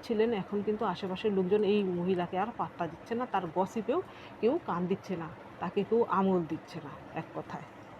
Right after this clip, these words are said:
এর পরের যে কার্ড, এর পরের কার্ড এসেছে the magician। সেই ব্যক্তিটি কিন্তু এমন কিছু করত, সাম দাম দণ্ড ভেদ যাকে বলে, সব কাজে লাগিয়ে সে কিন্তু চাইতো আপনাকে কোণঠাসা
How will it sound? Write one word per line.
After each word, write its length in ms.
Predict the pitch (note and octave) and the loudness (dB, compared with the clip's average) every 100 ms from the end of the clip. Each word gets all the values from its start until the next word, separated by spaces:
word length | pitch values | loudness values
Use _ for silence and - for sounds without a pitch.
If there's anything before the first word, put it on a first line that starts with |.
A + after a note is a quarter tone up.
| - F#3+ | -8 4
এর 180 | G3 F#3 | 4 6
পরের 340 | E3+ F3+ A#3+ A3 | 2 4 4 4
যে 120 | B3+ | 0
কার্ড, 260 | C4 D4+ | 2 6
এর 140 | G#3 F#3+ | 8 8
পরের 420 | F3+ F#3 A#3 A#3 | 4 6 8 6
কার্ড 260 | A3 G3+ F#3+ | 4 0 0
এসেছে 380 | G3+ G#3+ D4 - - - - - - | -2 -2 -4 -6 -12 -16 -16 -8 2
the 260 | F3+ D#4 G3+ | 4 6 4
magician। 580 | E3 D#3 E3+ - D#3 D3 - - - | 4 2 0 -2 -6 -6 -12 -16 -12
সেই 280 | - C#4+ C4 | 2 4 6
ব্যক্তিটি 400 | A3+ - G#3 G3+ | 4 4 2 2
কিন্তু 240 | G3+ G3 | 2 4
এমন 280 | G3 G3+ A#3+ | 4 4 2
কিছু 260 | B3 A#3+ A3+ | 0 -2 2
করত, 320 | G#3 - C#4 - - - - - - - | 2 0 -4 -6 -16 -16 -16 -16 -16 -4
সাম 400 | - A3 G#3+ G3+ | 4 4 6 4
দাম 340 | G3 G#3+ G3+ | 6 6 4
দণ্ড 360 | F#3 F3+ F#3+ G3 C3 | 2 2 2 0 4
ভেদ 200 | G3 D#3+ - - | 4 2 -4 -6
যাকে 260 | F3 D3 F3+ | -4 -2 -2
বলে, 220 | F3+ G#3 | 0 -2
সব 220 | - A3 - - | 0 0 -2 -2
কাজে 260 | G3 F#3+ G3 | 2 6 6
লাগিয়ে 320 | F3+ F3 F3+ - | 6 4 2 0
সে 80 | |
কিন্তু 280 | E3+ E3+ F3 E3 | -4 -4 -4 0
চাইতো 320 | F3 F#3+ A3+ | 0 4 4
আপনাকে 440 | F3 - F3+ C4 - | 4 0 -4 -4 -2
কোণঠাসা 440 | G3+ F3 F3 - | 0 0 -2 -6